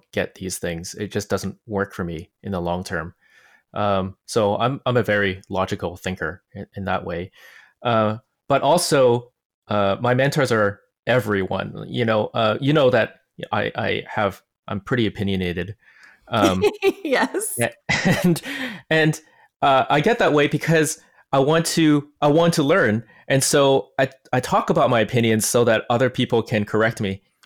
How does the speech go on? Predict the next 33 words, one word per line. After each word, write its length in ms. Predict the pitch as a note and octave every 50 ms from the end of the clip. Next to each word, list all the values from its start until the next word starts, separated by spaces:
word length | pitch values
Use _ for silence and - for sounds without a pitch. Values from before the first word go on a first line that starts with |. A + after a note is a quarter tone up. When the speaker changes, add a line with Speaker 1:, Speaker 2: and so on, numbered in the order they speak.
| - - - - -
Speaker 2:
<laughs> 480 | D#4 - - G4 - - F#4 F#4 - -
Speaker 1:
That's 160 | - - -
what 120 | D3+ D3
I 40 | C#3
want. 320 | C3 C3 D#3 D3+ G2 - - - -
I 100 | B2+ C3
want 300 | C3 D3 D#3+ - D#3+ -
people 180 | E3 - D3
to 100 | - -
correct 380 | - - C#3+ C3 D3+ G3 - -
me 280 | G#2+ F#2 F#2 G2 - _ _ _ _ _ _ - - - - -
and, 420 | C3 C3 B2+ B2+ B2 B2+ B2 A#2 _ _ _ _ _ -
and 120 | - C3+ C3
I 80 | B2+
talk 480 | B2 - - E3 E3 D#3 - - - - _ _ _ _ _ _ _ _ _ _ _ _ -
pretty 300 | - - E3+ E3 D#3+ D3+
forcefully 600 | C#3 - - G3+ A3 A#3+ - - E3 D3+ C#3 C3 B2+
so 160 | - - C3+
that 180 | C3 B2+ A#2+ -
people 260 | - - - D#3 C#3
can 300 | - - C3 B2+ B2+ A#2+ - - - _ _ _ -
really 320 | A2+ A#2+ C#3+ F#3+ G3+ F3+ E3
understand 540 | D3+ C#3 C3+ B2 - - C3+ C3+ C3+ B2
what 160 | A2 B2 A#2+ A#2
it 100 | G#2+ A#2
is 160 | A#2 A#2 A#2
that 140 | C#3+ - -
I'm 100 | G#2+ G2+
talking 340 | - C3+ C3+ D3 - A#2+
about. 360 | F#2+ F2 - - - - - _ _ _ _ -
You 120 | A#2+ A2+
know, 260 | G#2+ G2 F#2+ G2+ - -
i-, 120 | - A#2+